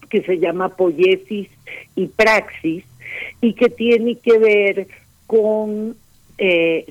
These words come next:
cierta distinción que Agamben retoma de la antigüedad clásica de, eh, la poiesis como creación y la praxis como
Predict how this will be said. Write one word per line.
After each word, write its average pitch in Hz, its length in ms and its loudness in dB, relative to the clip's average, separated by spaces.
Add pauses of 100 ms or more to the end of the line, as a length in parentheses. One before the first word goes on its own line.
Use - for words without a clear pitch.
(140)
cierta 233 640 -2
distinción 190 1600 -6
que 160 140 -2
Agamben 190 720 -4
retoma 175 840 -2
de 139 140 -8
la 147 160 -8
antigüedad 160 800 -4
clásica 214 760 -2 (360)
de, 196 840 4
eh, 165 640 -4 (220)
la 160 340 -4 (140)
poiesis 180 880 -4 (240)
como 156 380 -8
creación 208 920 -2 (420)
y 220 380 -6
la 170 280 -4
praxis 156 760 -4 (220)
como 151 380 -2